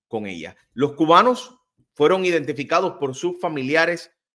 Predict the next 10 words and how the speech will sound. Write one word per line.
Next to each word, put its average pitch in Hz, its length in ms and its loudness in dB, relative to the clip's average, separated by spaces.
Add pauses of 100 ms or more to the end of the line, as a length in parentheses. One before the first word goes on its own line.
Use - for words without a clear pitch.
(140)
como, 147 520 0
y 127 60 -8
les 113 120 -6
voy 135 140 -2
a 143 60 2
dar 147 180 2
ahora 135 260 -2
mismo 151 540 -10 (300)
los 135 280 -6
nombres, 143 720 -6